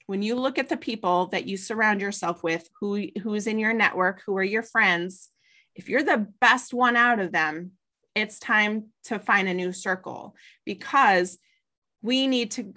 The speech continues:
like, having something to strive towards, right? And always be on a path of leveling up and not just staying stagnant and stale, because growth does not happen there. So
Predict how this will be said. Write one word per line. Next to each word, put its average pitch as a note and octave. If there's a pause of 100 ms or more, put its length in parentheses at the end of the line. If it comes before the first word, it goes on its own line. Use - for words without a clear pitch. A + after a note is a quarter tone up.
(100)
like, G3
having B3
something A3
to G3+
strive G3
towards, D#3
right? F#3+
And G3
always G#3+
be G3+ (240)
on F#3+
a F3+
path G3+
of G3
leveling F#3
up A#3 (300)
and G#3+
not A3+
just B3+
staying G#3+
stagnant F#3+
and F#3
stale, D3
because F#3+
growth G#3+
does F#3+
not F#3+
happen F3
there. C#3
So F#3+